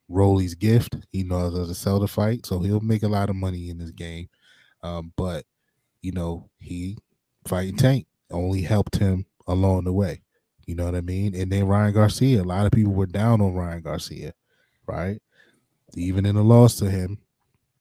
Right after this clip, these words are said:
to Tank, Ryan Garcia, as you said, Jose, is getting more respect, right? You don't hear many people clowning Ryan Garcia like they used to, um, on Twitter and everything, saying, you know,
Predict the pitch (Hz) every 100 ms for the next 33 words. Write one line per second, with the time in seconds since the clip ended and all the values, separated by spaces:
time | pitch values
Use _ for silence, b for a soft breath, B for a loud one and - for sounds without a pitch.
0 | _ _ _ - - 107 101 98 95 101
1 | _ - 87 90 90 95 - 101 95 95
2 | 90 127 - 92 92 90 90 87 85 92
3 | 90 92 95 92 95 - 110 - - -
4 | _ - 78 95 90 B B B - 101
5 | 110 120 110 107 - 107 101 - 107 101
6 | 95 98 95 92 95 90 98 95 92 90
7 | 92 90 90 101 90 - 85 78 80 b
8 | b b b - 82 78 78 - _ -
9 | 85 87 95 90 82 82 80 82 80 -
10 | - 80 - 82 80 98 78 -